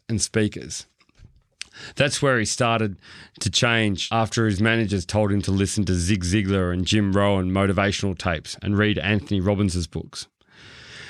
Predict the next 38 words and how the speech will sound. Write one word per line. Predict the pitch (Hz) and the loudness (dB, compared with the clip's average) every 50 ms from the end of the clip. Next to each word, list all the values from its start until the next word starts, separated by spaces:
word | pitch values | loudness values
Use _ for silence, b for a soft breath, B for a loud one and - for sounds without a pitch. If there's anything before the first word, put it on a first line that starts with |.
| B B | B B
His | - 127 120 | 0 0 0
first | - - - 156 175 185 - | 0 0 0 2 2 0 0
successful | - 147 127 - - - 127 120 - - - 113 | -2 -2 -2 0 0 2 2 0 0 -2 -2 0
business | 87 107 107 98 95 104 98 90 - - | 2 0 0 2 2 0 0 0 0 -2
was | 101 95 | 0 0
selling | - - - 110 104 107 107 95 | 2 2 2 2 2 2 0 0
personal | - - - 117 117 - - 120 110 | 0 0 0 0 2 2 0 0 2
development | 98 101 85 80 107 110 113 113 92 107 107 87 | 2 0 2 2 0 0 0 -2 -4 -6 -6 -6
courses | - - 92 92 90 - - 95 90 - - - | -4 -4 -4 -4 -2 -2 -4 -4 -4 -4 -8 -10
for | - - 113 104 | -4 0 0 2
an | 98 | 2
American | 95 92 92 95 92 92 95 95 - 98 90 | 0 0 0 0 0 0 -2 -2 -4 -6 -6
company. | - 80 80 85 - - - - _ _ _ B B B B B B B B B | -4 -6 -8 -8 -10 -14 -16 -16 _ _ _ B B B B B B B B B
He | - 104 | 0 0
started | - - - 120 131 151 160 143 - | 2 2 2 2 2 2 0 -2 -2
part-time, | - - 120 117 104 - - 107 98 101 104 107 107 104 - _ - | 0 0 0 0 0 -4 -4 -2 -2 0 0 0 -2 -4 -10 _ -4
keeping | - - 127 120 135 131 | -2 0 0 2 2 2
his | 127 110 92 | 2 2 0
full-time | - - 123 117 101 - 107 104 98 95 | 0 0 0 0 2 0 0 2 2 2
job, | 87 113 113 104 92 90 95 - B B B B B | 2 2 2 2 0 -2 -6 -12 B B B B B
and | - 107 95 | 0 2 2
by | 110 107 113 | 4 2 4
the | 104 107 | 2 2
age | 107 113 131 135 120 | 4 4 2 2 0
of | 123 110 | -2 -4
twenty-three, | - - - 113 110 101 87 - - - 120 117 104 92 87 85 B B B B | -4 -2 0 2 2 2 0 -2 -2 0 2 2 2 0 -2 -4 B B B B
he | - 101 95 | -2 0 2
left | 92 92 113 131 139 - | 4 4 2 2 0 -2
his | 143 135 - | -2 -4 -4
full-time | - - 117 113 107 - - 104 101 98 | -2 0 0 0 0 0 0 2 2 2
job | 87 - 98 90 90 87 82 - B B B B | 2 0 0 0 0 -2 -6 -12 B B B B
and | - 95 - | -4 -4 0
focused | - 113 107 101 - - 98 - | 0 0 0 0 0 -2 -4 -4
on | - - 107 | -4 -2 -2
his | 98 90 80 82 | -2 -2 0 0
new | 98 98 98 95 | 0 2 2 2
sales | - - 90 87 90 87 80 - | 0 0 -2 -2 -2 -4 -6 -6
company, | - - 82 80 - - - - - | -6 -4 -6 -4 -6 -10 -12 -14 -16